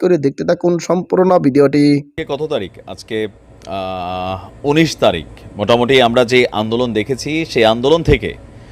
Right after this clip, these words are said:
Speaker 2: শেখ হাসিনা সরকারের পতনের পর প্রায় চোদ্দ দিন হয়ে গেছে। আর দায়িত্বের জায়গাটাতে আমাদের যে বর্তমান অন্তর্বর্তীকালীন সরকার আছেন ডক্টর ইউনূস এবং তিনার যেই, কি বলা হয়, যারা উপদেষ্টা পদে আছেন,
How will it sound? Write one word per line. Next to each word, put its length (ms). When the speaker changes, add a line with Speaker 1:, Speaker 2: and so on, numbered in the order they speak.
Speaker 2:
শেখ 260
হাসিনা 300
সরকারের 540
পতনের 400
পর 420
প্রায় 200
চোদ্দ 240
দিন 140
হয়ে 180
গেছে। 300
আর 260
দায়িত্বের 640
জায়গাটাতে 720
আমাদের 360
যে 180
বর্তমান 360
অন্তর্বর্তীকালীন 680
সরকার 360
আছেন 200
ডক্টর 260
ইউনূস 340
এবং 340
তিনার 320
যেই, 340
কি 80
বলা 160
হয়, 120
যারা 320
উপদেষ্টা 460
পদে 240
আছেন, 360